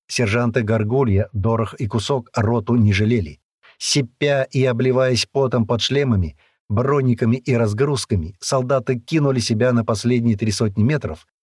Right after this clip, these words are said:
когда мимо промчался автомобиль с господами ротными офицерами.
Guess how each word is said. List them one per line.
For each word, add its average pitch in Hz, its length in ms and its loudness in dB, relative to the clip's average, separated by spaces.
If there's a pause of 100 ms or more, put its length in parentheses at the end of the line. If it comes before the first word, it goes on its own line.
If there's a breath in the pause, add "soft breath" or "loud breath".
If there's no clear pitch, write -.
когда 113 360 0
мимо 120 420 2
промчался 113 600 0
автомобиль 117 580 -4
с 110 80 -8
господами 113 720 0
ротными 98 480 0
офицерами. 78 600 -8